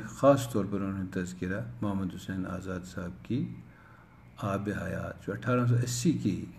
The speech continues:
अ, तसनीफ़ थी, और अठारह सौ अस्सी, तीन साल के बाद, अठारह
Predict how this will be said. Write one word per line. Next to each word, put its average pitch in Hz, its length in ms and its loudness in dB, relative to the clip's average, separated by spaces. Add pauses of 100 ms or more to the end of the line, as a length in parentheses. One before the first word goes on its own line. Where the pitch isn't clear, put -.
(500)
अ, 101 40 -6 (240)
तसनीफ़ 90 480 -4
थी, 92 260 -8 (1900)
और 95 440 -4 (440)
अठारह 101 440 -4
सौ - 220 -6
अस्सी, 98 440 -2 (460)
तीन 101 180 0
साल 101 260 -2
के 101 180 -2
बाद, 98 160 -2
अठारह 110 280 0